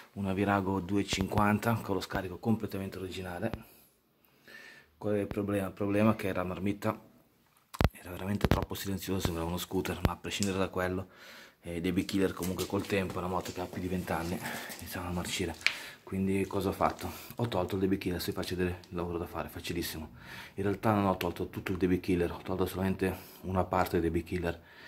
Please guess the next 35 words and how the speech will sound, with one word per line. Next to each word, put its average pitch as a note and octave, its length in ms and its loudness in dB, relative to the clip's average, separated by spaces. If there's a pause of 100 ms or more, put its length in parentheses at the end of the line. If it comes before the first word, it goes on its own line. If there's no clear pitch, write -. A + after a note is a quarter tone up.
(340)
In E2+ 140 -6
realtà E2+ 300 -4
il F#2 80 2
D F2+ 60 2
B F2 100 2
Killer F#2 220 2
c'è E2+ 160 -2
ancora, D#2+ 280 -2
se - 100 -8
lo D#2+ 60 -6
faccio F2 260 -6
vedere F2 180 -2
dentro F2 260 -4
com'è. F2+ 260 -6 (1300)
Se - 180 -8
vedete F#2+ 340 0
in G2+ 80 -6
fondo, F#2+ 560 -2 (480)
vedete F#2 260 -8
che F#2 100 -8
ci F#2+ 80 -10
sono F2+ 200 -10
ancora, F2 360 -8 (840)
eccolo F2+ 320 -10
lì. E2+ 200 -10 (960)
I F#2+ 100 -18
D F#2+ 120 -8
B F#2+ 160 -2
Killer F#2 280 -4
ce F#2+ 120 -8
li F2+ 60 -6
abbiamo F2 200 -6
ancora F2 280 -6
in D#2 40 -6
realtà. - 420 -10